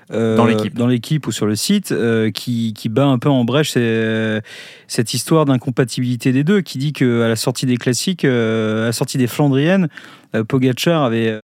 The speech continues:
Speaker 1: avait des données, euh, les meilleures données qu'il a jamais eues de, de sa carrière. Donc, euh,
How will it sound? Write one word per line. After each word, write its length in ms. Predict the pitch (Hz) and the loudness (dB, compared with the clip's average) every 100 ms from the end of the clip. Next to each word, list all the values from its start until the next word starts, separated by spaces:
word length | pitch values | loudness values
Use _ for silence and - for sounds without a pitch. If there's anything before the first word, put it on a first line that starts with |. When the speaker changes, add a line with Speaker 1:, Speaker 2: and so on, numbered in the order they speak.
| _ | _
Speaker 1:
avait 220 | 135 147 | 2 4
des 120 | 143 | 4
données, 480 | 135 147 160 175 190 | 4 4 6 6 4
euh, 600 | 165 135 123 120 120 117 | 4 4 2 2 2 2
les 80 | 113 | 2
meilleures 240 | 131 147 131 | 4 4 4
données 300 | 147 160 175 | 4 2 2
qu'il 120 | 131 | 0
a 60 | |
jamais 240 | 120 131 135 | 2 2 2
eues 120 | 147 | 2
de, 960 | 131 123 120 120 120 117 117 113 113 113 | 0 2 2 0 0 -2 -2 -2 -2 -4
de 100 | 113 | -2
sa 160 | - | -2
carrière. 420 | 117 147 185 151 | 0 0 2 0
Donc, 300 | 117 117 107 | 0 -2 0
euh, 1700 | 120 110 107 110 107 104 101 98 - - 90 - - - - - - | 0 2 2 2 0 0 -2 -2 -4 -4 -6 -6 -6 -6 -6 -8 -10